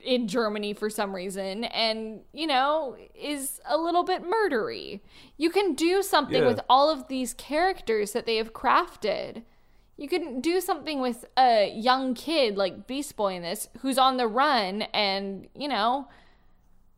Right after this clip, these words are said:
Speaker 1: something like that. We know nothing about Beast Boy, so I don't really have anything to go on, but that would be interesting. You could do something really interesting with that, but because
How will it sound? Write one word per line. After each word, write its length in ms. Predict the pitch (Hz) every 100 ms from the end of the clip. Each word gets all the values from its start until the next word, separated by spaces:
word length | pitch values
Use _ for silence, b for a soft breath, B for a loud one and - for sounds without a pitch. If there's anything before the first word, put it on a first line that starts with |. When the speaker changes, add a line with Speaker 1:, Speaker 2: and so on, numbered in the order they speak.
| _ _ _ _
Speaker 1:
something 420 | - 294 294 311
like 200 | 302 302
that. 160 | 359 226
We 80 | 247
know 120 | 262
nothing 300 | 262 269 262
about 280 | 254 302 285
Beast 240 | 233 -
Boy, 120 | 175
so 160 | 202 202
I 60 |
don't 160 | 214 214
really 240 | 226 208
have 240 | 220 214 214
anything 360 | 208 214 208
to 100 | 202
go 200 | 190 254
on, 200 | 285 208
but 160 | 214 247
that 140 | 339 370
would 100 | 359
be 160 | 370
interesting. 560 | 427 - 339 - 190 233
You 80 | 302
could 160 | 254
do 180 | 311 370
something 380 | 392 302 311 285
really 220 | 311 320
interesting 580 | - 349 381 349 285 240
with 140 | 214
that, 260 | 202 - -
but 160 | 277 294
because 800 | 311 - 311 311 262 220 214